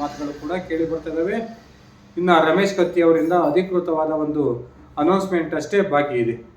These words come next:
ಸ್ನೇಹಿತರೆ, ಈ ರೀತಿ ಉತ್ತರ ಕರ್ನಾಟಕ ಭಾಗದ ಪ್ರಮುಖ ಲೋಕಸಭಾ ಕ್ಷೇತ್ರಗಳನ್ನ ಗೆಲ್ಲೇಬೇಕು ಅಂತಕ್ಕಂಥ ಗುರಿಯೊಂದಿಗೆ ಆಪರೇಷನ್ ಹಸ್ತಕ್ಕೆ ಇಳಿದಿರ್ತಕ್ಕಂಥ ಕಾಂಗ್ರೆಸ್ ಈಗಾಗಲೇ ಮೂರು ಲೋಕಸಭಾ ಕ್ಷೇತ್ರದ ಮೂವರು ಪ್ರಮುಖ ಬಿ ಜೆ ಪಿ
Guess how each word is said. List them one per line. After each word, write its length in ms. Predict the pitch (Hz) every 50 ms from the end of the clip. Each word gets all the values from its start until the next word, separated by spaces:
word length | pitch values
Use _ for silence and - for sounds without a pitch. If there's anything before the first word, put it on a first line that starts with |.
| - - - - - _ _ - - _ - - _ _ _ _ _ - - - _ _ _ - -
ಸ್ನೇಹಿತರೆ, 560 | - - - 202 220 226 220 220 226 226 220
ಈ 200 | 214 180 190 202
ರೀತಿ 340 | 202 214 214 208 214 220 226
ಉತ್ತರ 300 | 214 190 180 175 - 220
ಕರ್ನಾಟಕ 500 | 220 220 - 208 190 190 202 190 185 190
ಭಾಗದ 380 | 185 165 185 180 180 180 175 180 170 160 143 131 - - - - _ _
ಪ್ರಮುಖ 280 | - 165 175 202 220 -
ಲೋಕಸಭಾ 520 | 220 196 190 190 190 196 185 190 180 185 180
ಕ್ಷೇತ್ರಗಳನ್ನ 600 | 180 - 175 170 175 165 160 165 165 165 165 165 160 147
ಗೆಲ್ಲೇಬೇಕು 600 | - 151 151 175 190 202 208 208 190 180 170 175 165
ಅಂತಕ್ಕಂಥ 420 | 156 156 165 - - 151 147 - 156 143
ಗುರಿಯೊಂದಿಗೆ 600 | 139 151 151 151 160 160 156 151 160 156 175 190 190 190 190 - - - - _ -
ಆಪರೇಷನ್ 560 | 147 156 180 190 - 202 202 196 202 185 175
ಹಸ್ತಕ್ಕೆ 380 | 165 156 - - 180 156 - 170
ಇಳಿದಿರ್ತಕ್ಕಂಥ 600 | 156 151 147 151 147 - 147 - - 147 139 139
ಕಾಂಗ್ರೆಸ್ 640 | 143 139 - 151 147 147 156 160 190 208 208 202 - - - - - - - -
ಈಗಾಗಲೇ 420 | 151 160 170 170 170 170 180 170
ಮೂರು 400 | 156 160 165 190 220 233 233 214
ಲೋಕಸಭಾ 500 | 202 190 190 185 160 170 165 160 165 160
ಕ್ಷೇತ್ರದ 420 | - - 165 160 156 151 151 151
ಮೂವರು 600 | 175 185 185 180 151 156 175 190 190 190 175 165
ಪ್ರಮುಖ 360 | - - 170 165 175 196 190 190 170 147
ಬಿ 120 | 151 165 175
ಜೆ 140 | 175 202 196
ಪಿ 140 | 196 185